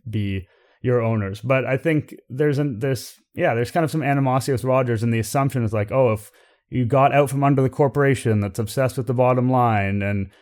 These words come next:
accountable to the shareholders, and you found something that was a little bit more independent or more focused on the baseball team itself, that would be significantly better. And I'm, I'm not a hundred percent convinced that that's true. Like, if I'm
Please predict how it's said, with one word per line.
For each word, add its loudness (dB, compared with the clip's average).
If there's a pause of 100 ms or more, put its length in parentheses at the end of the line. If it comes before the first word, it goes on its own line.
(120)
accountable 0
to -2
the 2
shareholders, -2
and -2
you -2
found -2
something -2
that -2
was -2
a 0
little 2
bit -2
more 0
independent -2 (380)
or 2
more 4
focused 0
on 0
the 0
baseball 0
team 0
itself, 0
that -2
would 0
be 2 (400)
significantly 0
better. 2
And -2
I'm, -2 (140)
I'm 0
not 0
a -6
hundred 0
percent -2
convinced -2
that -4 (200)
that's -4
true. -4
Like, -4
if -4
I'm 0